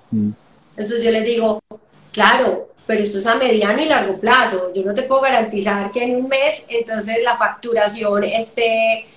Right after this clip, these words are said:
Speaker 2: eh, pues, por las nubes, porque estás de cero". Hablemos de un cliente que arranca de cero, de un restaurante que arranca de cero a publicar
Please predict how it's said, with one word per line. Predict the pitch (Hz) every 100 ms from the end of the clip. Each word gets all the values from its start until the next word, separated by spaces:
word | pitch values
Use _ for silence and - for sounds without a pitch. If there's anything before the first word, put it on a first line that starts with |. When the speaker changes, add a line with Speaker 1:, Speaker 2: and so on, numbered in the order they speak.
| - -
Speaker 2:
eh, | 220 214 208
pues, | 226
por | 220 220
las | 196 180
nubes, | 254 330 254 196 -
porque | 233 226 233 -
estás | 233 - 247
de | 269
cero". | 302 254 220
Hablemos | 214 294 359
de | 349
un |
cliente | 339 311 311 320
que | 277
arranca | 220 214 220 254
de | 226
cero, | 208 180 170 -
de | 233
un | 262
restaurante | 311 - 240 233 240 269
que | 302
arranca | 220 220 254 254
de |
cero | 233 220 240
a |
publicar | 254 214 196 202 175 -